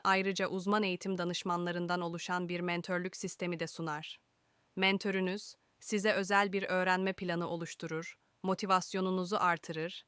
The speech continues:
eğitmeninizle iletişim kurar ve her türlü sorununuzu çözmek için yanınızda olur. Avantaj sizi bekliyor.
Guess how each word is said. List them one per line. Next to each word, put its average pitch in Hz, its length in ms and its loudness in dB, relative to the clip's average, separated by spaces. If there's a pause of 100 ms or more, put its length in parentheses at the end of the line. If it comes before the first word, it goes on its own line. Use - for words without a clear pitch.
(280)
eğitmeninizle 202 760 2
iletişim 180 480 -2
kurar 165 480 -4 (240)
ve 190 80 2
her 214 240 8
türlü 202 320 0
sorununuzu 180 640 0
çözmek 185 460 0
için 170 240 -4
yanınızda 165 540 -2
olur. 156 420 -6 (200)
Avantaj 175 320 0
sizi 175 300 -4
bekliyor. 156 600 -6